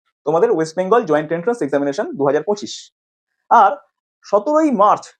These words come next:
তোমাদের কিন্তু হায়ার সেকেন্ডারি পরীক্ষা শেষ হচ্ছে। তুমি হাতে পেয়ে যাচ্ছ চল্লিশটা দিন। এই চল্লিশটা দিনের প্রিপারেশনের স্ট্র্যাটেজি আমি আজকের ভিডিওতে ডিসকাস করবো,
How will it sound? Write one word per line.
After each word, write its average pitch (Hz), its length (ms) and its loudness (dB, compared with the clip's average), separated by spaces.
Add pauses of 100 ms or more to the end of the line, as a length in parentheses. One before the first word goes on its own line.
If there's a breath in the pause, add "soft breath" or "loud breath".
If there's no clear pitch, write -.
(120)
তোমাদের 175 260 -2
কিন্তু 233 240 -6
হায়ার 151 200 0
সেকেন্ডারি 175 300 -6
পরীক্ষা 165 220 -8
শেষ 117 220 -10
হচ্ছে। - 200 -16 (600 soft breath)
তুমি 269 120 4
হাতে 190 300 4
পেয়ে 240 160 4
যাচ্ছ 233 260 0
চল্লিশটা 151 460 -2
দিন। 104 200 -12 (280)
এই 123 140 -18
চল্লিশটা 220 340 2
দিনের 233 240 0 (420)
প্রিপারেশনের 220 520 2
স্ট্র্যাটেজি 196 420 0
আমি 185 120 0
আজকের 170 220 0
ভিডিওতে 156 280 -4
ডিসকাস 143 280 -6
করবো, 180 280 0